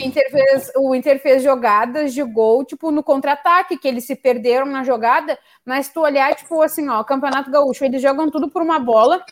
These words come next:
porque querendo ou não, assim, ó, quando eles jogam com o Inter e Grêmio, né? O Inter e Grêmio tem uma, tem um reforço maior de jogadores e tudo mais. E falando de um time que sobe da Série B pra Série A, assim, é um negócio,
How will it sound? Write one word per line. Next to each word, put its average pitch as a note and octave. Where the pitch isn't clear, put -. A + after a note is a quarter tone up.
porque D4
querendo D4+
ou D4+
não, C4+
assim, D4
ó, B3+
quando C4+
eles C#4
jogam C#4
com D#4+
o D4
Inter C#4+
e C#4+
Grêmio, A3+
né? G3
O B3
Inter C4+
e D4
Grêmio C#4+
tem G4
uma, C4+
tem D#4
um F4+
reforço D4
maior B3+
de A#3+
jogadores A#3
e B3
tudo C4
mais. G3
E F#4
falando F4+
de C#4+
um D#4+
time C4+
que C#4
sobe C#4+
da A#3+
Série A#3+
B A3+
pra B3
Série G3+
A, G#3
assim, D4
é B3+
um D#4
negócio, C#4+